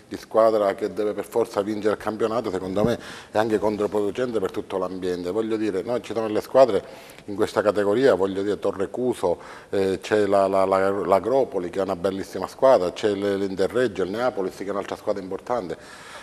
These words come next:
E voglio dire, non è, non è solo l'Agregas che ha fatto una squadra per vincere il campionato, sono i quattro o cinque squadre che si sono attrezzate, quindi oggi metterci questa etichetta, come dire, ci carica di una responsabilità che secondo me è troppo grande oggi,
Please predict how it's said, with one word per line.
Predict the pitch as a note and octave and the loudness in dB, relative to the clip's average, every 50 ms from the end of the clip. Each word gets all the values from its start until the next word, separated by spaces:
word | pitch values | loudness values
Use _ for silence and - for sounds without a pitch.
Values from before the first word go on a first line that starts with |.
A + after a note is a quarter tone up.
| - - | -10 -8
E | - - - | -6 -2 2
voglio | C3 C#3+ C#3 C3+ | 2 4 4 4
dire, | C#3 C3+ A#2 | 4 4 4
non | A2 B2 C3+ | 2 2 2
è, | C#3 C3 | 2 2
non | G#2+ A#2 C3 | 2 2 2
è | C#3 - | 2 0
solo | - - - A#2 G#2 G2 | 0 2 2 4 4 4
l'Agregas | F#2+ G#2 A2 G#2 F#2+ G2 F#2+ F#2 F#2 F2 - - F#2 | 6 6 6 6 6 6 4 4 4 2 0 -4 -6
che | F2+ G2 F#2+ | -2 2 2
ha | F#2 E2+ | 2 2
fatto | - - G#2+ G2+ F#2+ - G#2 | 2 0 -2 -2 -2 -2 -4
una | F#2 F2+ | -6 -6
squadra | - - - G2 F#2+ F2+ F#2 F#2 | -6 -4 -2 -2 -2 -2 -2 -4
per | D#2+ F#2+ F2+ | -4 -4 -6
vincere | D#2 F2+ G2 F#2+ F#2 F2+ | -6 -6 -8 -6 -6 -6
il | - | -6
campionato, | - F#2 F#2 F#2 F#2 E2+ D#2+ D#2+ | -6 -8 -8 -6 -6 -8 -8 -8
sono | - B2 C3 A#2 | -6 -4 -2 -2
i | G#2 | 0
quattro | - B2 B2 - A2+ | 2 2 2 2 0
o | - | -4
cinque | G#2 G#2+ G#2 G#2 F#2+ | -4 -2 0 0 -2
squadre | - - C#3 C#3+ B2+ G#2+ | 4 6 6 8 8 6
che | F#2+ G2 | 2 0
si | F2+ | 0
sono | F#2+ G#2 G2+ | 0 -2 -4
attrezzate, | F#2 - - F#2 - - - F#2 E2+ F2 E2+ | -4 -4 -6 -8 -4 -2 0 0 0 0 -2
quindi | G#2+ A#2+ A#2+ A2+ F#2 G#2 | -2 -2 -2 -2 0 2
oggi | A2+ A#2+ B2 A2 G2+ F#2 - - - - - - - - - - - | 2 2 0 -2 -4 -4 -4 -6 -8 -18 -18 -18 -16 -18 -18 -8 -2
metterci | - A#2+ A2+ - - G2 - G#2+ | -2 -2 0 0 -2 -4 -2 0
questa | F#2+ G#2+ - - A2 | 2 2 2 0 -2
etichetta, | - G#2+ - - B2 B2 - - G2+ F2+ - - - - - - - - | -6 -4 -2 0 -2 0 2 2 2 2 2 0 -8 -16 -16 -18 -10 -4
come | - A2+ A#2 | -2 0 2
dire, | A2 F#2+ | 2 2
ci | - - G2+ | 0 0 2
carica | - B2 A#2+ A#2 G#2 G#2 | 4 6 6 6 6 4
di | G2+ | 2
una | G#2+ G#2+ | 0 2
responsabilità | G#2 A2+ - - A2+ A2 G#2+ G#2+ A2+ G2 G#2 A#2+ A2 G#2+ B2 C#3 | 2 0 0 0 -2 0 2 4 2 4 2 0 2 6 8 8
che | D3 A#2+ G2 | 8 6 4
secondo | G2+ F#2 G2 G2 F#2 F2+ F2+ | 2 0 0 0 0 0 0
me | G#2 A#2+ B2+ A2 - - - - - - - - | 0 0 -2 -2 -4 -8 -14 -18 -18 -20 -12 -6
è | - F#2 F2+ F2 E2+ - | -2 0 0 0 0 0
troppo | - G2+ G#2 - - G2 F#2 | 0 0 0 0 0 -2 0
grande | G2+ A2+ A2+ G#2+ F#2+ F#2 E2 F2+ | 0 0 0 0 -2 -4 -4 -4
oggi, | F2+ F2+ F2 E2 D2+ - - F2+ | -2 -2 -4 -4 -6 -10 -12 -12